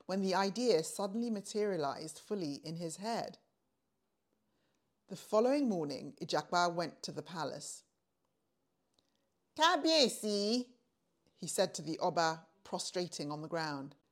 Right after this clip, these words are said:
"I will bring Eri into town within seven days." "May I remind you to think carefully about the penalty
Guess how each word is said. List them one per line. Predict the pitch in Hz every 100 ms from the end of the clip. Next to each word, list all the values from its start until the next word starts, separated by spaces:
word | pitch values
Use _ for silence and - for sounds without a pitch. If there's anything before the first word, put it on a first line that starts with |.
| _ _ _ _ _ -
"I | 226 262 269
will | 269 254
bring | 214 349 330 -
Eri | 262 254 262 277 262
into | 240 233 202
town | - 247 233 180 185
within | 208 196 269 269 254
seven | - 262 247 220 233 233 220 -
days." | 220 214 185 160 147 143 - - _ _ _ _ _ _ _ _ _ _ _ _ _
"May | - 180 190 220 226
I | 214
remind | 196 180 185 185 185 139
you | 139 127
to | 143
think | 143 185 175 - -
carefully | - 175 175 - 165 151
about | 151 165 151 -
the | 151 139
penalty | - 185 180 165 160 156 127